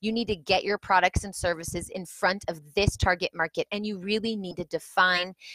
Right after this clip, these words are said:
your proprietary method for re-, achieving results to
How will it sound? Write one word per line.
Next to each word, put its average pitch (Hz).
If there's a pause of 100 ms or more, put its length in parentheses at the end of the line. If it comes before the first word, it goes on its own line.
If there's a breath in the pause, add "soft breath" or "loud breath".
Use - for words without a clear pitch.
(220 loud breath)
your 165
proprietary 165
method 151 (220)
for 160
re-, 165 (180)
achieving 151
results 147
to -